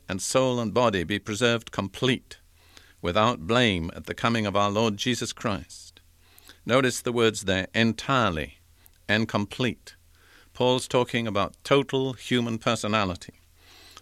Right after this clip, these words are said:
and he presents it in three elements. "May your spirit and soul and body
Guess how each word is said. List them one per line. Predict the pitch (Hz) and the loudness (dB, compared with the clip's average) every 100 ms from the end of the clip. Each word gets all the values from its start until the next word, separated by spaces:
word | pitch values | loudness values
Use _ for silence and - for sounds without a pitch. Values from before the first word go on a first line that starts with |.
| - | -6
and | 95 92 | -4 -2
he | 101 85 - _ _ _ _ _ - - | -4 -6 -14 _ _ _ _ _ -20 -4
presents | 117 104 143 143 - | 0 4 4 2 0
it | 98 90 - _ _ _ _ - | -4 -4 -14 _ _ _ _ -2
in | 113 104 | -2 0
three | - 139 - | 2 2 2
elements. | 117 95 82 - - - - _ _ _ _ _ _ _ - - | 2 0 -4 -8 -16 -16 -20 _ _ _ _ _ _ _ -20 -4
"May | 104 107 | 2 4
your | 101 | 2
spirit | 95 - 113 123 - - _ _ _ _ 107 | 0 0 2 0 -4 -14 _ _ _ _ 0
and | 110 104 | 2 2
soul | - 131 110 104 110 113 _ _ _ _ - | 0 2 2 0 -4 -10 _ _ _ _ 0
and | 107 120 | 2 4
body | 120 104 73 | 4 2 0